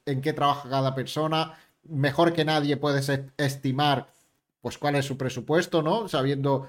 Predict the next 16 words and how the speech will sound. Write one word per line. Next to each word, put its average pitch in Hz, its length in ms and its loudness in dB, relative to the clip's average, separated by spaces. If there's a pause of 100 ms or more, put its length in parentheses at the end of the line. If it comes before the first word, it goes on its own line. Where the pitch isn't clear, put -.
(140)
la 127 140 -2
formación, 143 1040 2
los 127 160 -4
trabajos 131 460 -4
que 123 140 -6
tienen 165 580 0 (260)
y, 135 640 0
y, 147 100 -6
vamos, 135 320 -2
me 131 100 -4
parecen 131 360 -2
datos 139 320 -4
clave 135 400 -2
para 156 160 2
ofrecer 120 400 -6
publicidad. 135 760 -4